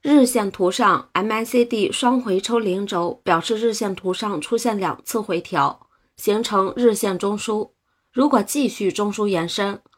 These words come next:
会形成M A C D在零轴附近盘整，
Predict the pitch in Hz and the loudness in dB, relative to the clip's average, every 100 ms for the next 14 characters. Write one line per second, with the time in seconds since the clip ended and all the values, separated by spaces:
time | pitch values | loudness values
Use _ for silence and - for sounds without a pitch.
0 | _ _ 262 208 208 208 - 190 185 190 | _ _ 0 2 2 -2 2 2 4 2
1 | 208 220 233 247 240 240 202 - 208 185 | 0 -2 0 2 2 0 -2 0 -2 0
2 | 208 208 196 - 220 226 196 - 185 240 | -2 -2 -4 -4 -4 -2 -4 -2 -2 0
3 | 202 - | -4 -4